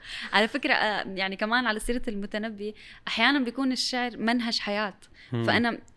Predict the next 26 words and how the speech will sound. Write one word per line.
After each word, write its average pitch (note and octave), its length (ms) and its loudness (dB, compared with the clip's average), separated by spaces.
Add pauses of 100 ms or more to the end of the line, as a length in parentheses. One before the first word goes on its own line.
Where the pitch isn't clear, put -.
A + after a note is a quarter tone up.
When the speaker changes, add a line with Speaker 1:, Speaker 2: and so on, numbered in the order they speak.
Speaker 1:
في B3 200 0
بيت B3+ 460 -2
عن G3 120 0
جد A3 200 -2
أنا A3+ 160 2
وصغيرة، A3+ 360 -2
يمكن G#3 220 -4
هذا A#3+ 220 2
اللي A3+ 120 -4
حببني G3+ 380 -4
بالشعر، G3 380 -4
إنه F#3 140 -6
بيقول F3 200 -4
لك: G3+ 160 -6 (480)
"إذا B3 160 6
أكرمت B3 480 2
الكريم G#3+ 500 -4
ملكته، G3+ 640 -2
Speaker 2:
ملكته. E3+ 520 -2 (280)
Speaker 1:
وإن A#3+ 280 8
أكرمت B3+ 400 0
اللئيم G#3+ 520 0
تمرد". G3+ 560 -4 (440)
ما A#3+ 120 6
كنت D#4 220 4
أعرف C4+ 420 8